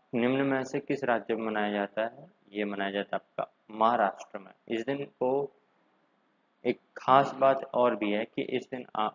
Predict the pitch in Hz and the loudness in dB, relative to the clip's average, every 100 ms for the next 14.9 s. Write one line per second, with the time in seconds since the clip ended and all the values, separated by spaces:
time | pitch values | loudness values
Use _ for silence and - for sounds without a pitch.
0 | - _ _ _ _ _ 120 123 131 135 | -8 _ _ _ _ _ -4 -2 0 0
1 | 143 151 - _ _ _ _ _ _ _ | -2 -4 -8 _ _ _ _ _ _ _
2 | _ _ _ _ _ _ _ _ _ _ | _ _ _ _ _ _ _ _ _ _
3 | _ _ _ _ _ _ _ _ _ _ | _ _ _ _ _ _ _ _ _ _
4 | _ 113 113 113 107 104 98 95 - - | _ 4 12 12 12 6 4 2 -8 -18
5 | _ _ _ _ _ _ _ _ _ _ | _ _ _ _ _ _ _ _ _ _
6 | _ _ _ _ _ _ _ _ _ _ | _ _ _ _ _ _ _ _ _ _
7 | _ _ _ _ _ _ _ _ _ _ | _ _ _ _ _ _ _ _ _ _
8 | _ - 110 104 98 - - 95 92 _ | _ 2 8 10 10 6 -4 -8 -10 _
9 | _ _ _ 117 113 127 147 - - _ | _ _ _ 8 8 6 4 -4 -20 _
10 | 110 107 123 135 131 123 120 120 113 110 | 4 10 10 10 8 6 4 2 2 2
11 | 107 98 98 117 - - - - 113 _ | 2 4 2 2 0 -6 -8 -20 -20 _
12 | 113 104 120 117 107 101 104 104 98 95 | -2 0 2 2 4 2 0 0 0 0
13 | - 156 - _ _ _ _ _ _ - | -4 -6 -8 _ _ _ _ _ _ 2
14 | 123 120 135 123 127 127 120 107 120 | 4 4 2 0 0 2 2 4 4